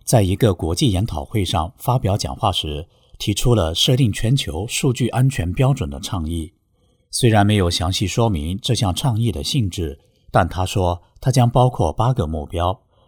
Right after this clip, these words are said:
例如确保服务提供商不在其产品中安装可非法获取用户数据的后门，以及反对使用信息技术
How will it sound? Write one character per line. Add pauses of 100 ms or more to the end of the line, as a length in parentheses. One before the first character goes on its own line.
(120)
例
如 (180)
确
保
服
务
提
供
商 (240)
不
在
其
产
品
中
安
装
可
非
法
获
取
用
户
数
据
的
后
门， (460)
以
及
反
对
使
用
信
息
技
术